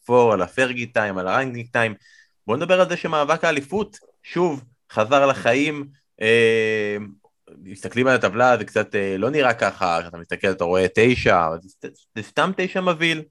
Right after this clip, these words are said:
לליברפול יש משחק חסר, זה אולי נגד לידס, זה יכול להיות שש, עדיין יש משחק בין הקבוצות שמחכה לנו אי שם באפריל,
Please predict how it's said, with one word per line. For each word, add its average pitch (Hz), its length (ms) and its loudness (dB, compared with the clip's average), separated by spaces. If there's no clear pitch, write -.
לליברפול 139 520 0
יש 131 100 -6
משחק 127 360 -4
חסר, 123 380 0
זה 95 60 -10
אולי 104 420 2
נגד 104 260 -8
לידס, 110 460 -10
זה - 60 -4
יכול 127 160 2
להיות 165 160 2
שש, 135 440 2
עדיין 113 320 -2
יש 165 140 -6
משחק 147 380 0
בין 143 140 2
הקבוצות 135 540 -2
שמחכה 120 440 -6
לנו 123 260 -2
אי 120 160 0
שם 117 300 -2
באפריל, 117 540 0